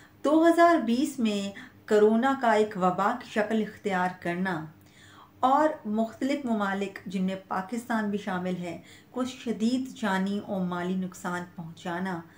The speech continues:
शायद ही कोई भूल पाएगा। ना सिर्फ ये कि हमने अपने प्यारे खोए, बल्कि बहुत से लोगों ने अपने ख्वाब खोए,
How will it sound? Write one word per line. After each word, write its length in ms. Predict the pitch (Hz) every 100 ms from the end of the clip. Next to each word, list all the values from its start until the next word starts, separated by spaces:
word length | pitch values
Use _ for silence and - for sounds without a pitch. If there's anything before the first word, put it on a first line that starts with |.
| - - - -
शायद 360 | - 202 214
ही 100 | 214
कोई 180 | 214 175
भूल 240 | 160 170 170
पाएगा। 420 | - - 170 - _ - - _ _ _ _ _ _ - _ - - - -
ना 200 | 214 240 285
सिर्फ 340 | 359 370 -
ये 180 | 233 247
कि 140 | 254
हमने 360 | 240 240 226 247
अपने 260 | 240 226 220
प्यारे 480 | - 202 180 208
खोए, 360 | 226 - 170 - - - - 233
बल्कि 320 | 247 302 294
बहुत 520 | - - 214 254 254
से 120 | 285
लोगों 340 | 240 185 202 202
ने 140 | 196 202
अपने 300 | 208 - 196
ख्वाब 520 | 185 185 196 196 - -
खोए, 360 | - 175 170